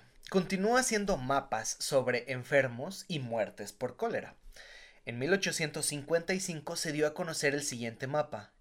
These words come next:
el cual es el más famoso creado por Jon Snow. Es este, en el cual cada uno de las líneas que ves, o sea, no, esas son columnas, pero cada línea es un, una raya que él hizo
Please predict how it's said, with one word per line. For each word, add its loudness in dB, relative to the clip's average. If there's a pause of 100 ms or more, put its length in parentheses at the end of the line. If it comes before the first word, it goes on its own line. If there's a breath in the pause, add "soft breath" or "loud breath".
el -8
cual 4
es -2
el -2
más 0
famoso -2
creado 2
por -4 (160)
Jon -4 (100)
Snow. -10 (680 loud breath)
Es 0
este, 2 (460 loud breath)
en -4
el -2
cual 10 (400 loud breath)
cada 8
uno 4
de 4
las 6
líneas 2
que 0
ves, 0
o -8
sea, 2
no, -2
esas 0
son 2
columnas, 4
pero 2
cada 4
línea 2
es 0
un, 2
una -2
raya 2
que -4
él 0
hizo -4